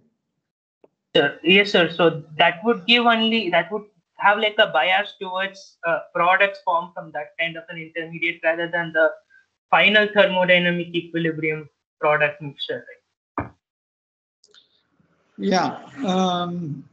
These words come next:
Speaker 2: <clears throat> to a certain extent, yes. But uh, you can push the reaction, uh,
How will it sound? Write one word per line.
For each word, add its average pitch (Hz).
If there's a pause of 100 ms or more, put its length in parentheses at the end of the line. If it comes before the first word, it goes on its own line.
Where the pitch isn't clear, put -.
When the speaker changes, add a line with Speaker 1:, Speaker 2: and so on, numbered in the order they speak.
Speaker 2:
<clears throat> -
to -
a 156
certain 190
extent, 202
yes. 156 (580)
But 160 (1600)
uh, 143
you 190
can 196
push 220
the 269
reaction, 196 (480)
uh, 160